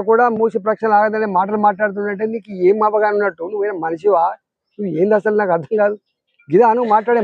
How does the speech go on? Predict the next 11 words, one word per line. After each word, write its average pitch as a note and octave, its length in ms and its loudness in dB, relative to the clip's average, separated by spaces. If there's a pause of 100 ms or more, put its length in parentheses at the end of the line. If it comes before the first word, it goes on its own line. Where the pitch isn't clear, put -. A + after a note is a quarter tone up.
మాట? G3+ 140 0 (1400)
మేమేమో A#3+ 480 4
మోడీ A#3+ 340 2
గారి A#3+ 140 2
దగ్గరికి A3+ 280 4
పోయి A3+ 180 4 (640)
తెలంగాణకు A3 600 2 (180)
కోచ్ G#3+ 220 2
ఫ్యాక్టరీ G3+ 460 0
రావాలి, G#3+ 240 4
కాజీపేటలో G#3 600 0